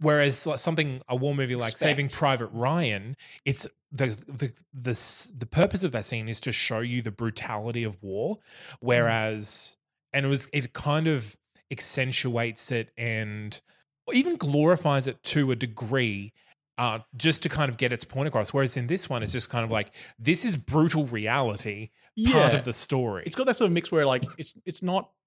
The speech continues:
Speaker 2: in a lot of war films, it is like, you know, war is hell and
Speaker 1: Yeah.
Speaker 2: violence is, is terrible and everything's bad.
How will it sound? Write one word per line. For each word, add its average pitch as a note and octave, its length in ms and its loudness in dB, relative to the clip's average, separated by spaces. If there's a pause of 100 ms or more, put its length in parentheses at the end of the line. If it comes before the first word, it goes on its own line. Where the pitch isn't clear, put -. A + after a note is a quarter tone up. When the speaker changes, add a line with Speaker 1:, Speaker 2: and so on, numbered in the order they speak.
(120)
Speaker 2:
in D3+ 80 -2
a D#3 40 2
lot F3+ 120 6
of C#3+ 80 4
war C#3 140 4
films, A#2+ 360 0
it A#2+ 60 0
is A#2+ 160 -2
like, G#2+ 240 -2
you A#2+ 80 -2
know, G2 80 -2
war G#2+ 220 0
is G#2 100 -4
hell G2 580 -4
and G2+ 140 -8
Speaker 1:
Yeah. A2 240 2
Speaker 2:
violence A#2 400 -2
is, - 340 -6 (100)
is G#2 380 -6 (200)
terrible A#2+ 460 0
and G#2 260 -4
everything's A#2+ 420 -4
bad. G#2 480 -4